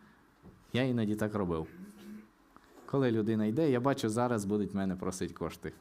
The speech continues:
Я вжух, і наче, наче мені на іншу сторону.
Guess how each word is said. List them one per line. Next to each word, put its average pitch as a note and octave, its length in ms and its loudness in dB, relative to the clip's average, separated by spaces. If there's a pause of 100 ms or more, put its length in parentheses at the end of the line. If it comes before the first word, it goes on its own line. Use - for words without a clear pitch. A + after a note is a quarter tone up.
(420)
Я G2 160 -4
вжух, C#3 560 -4 (220)
і G#2 40 -2
наче, G#2 400 -2 (520)
наче G2+ 440 -2
мені G2 220 0
на F#2+ 80 0
іншу F#2+ 300 -2
сторону. E2+ 420 -4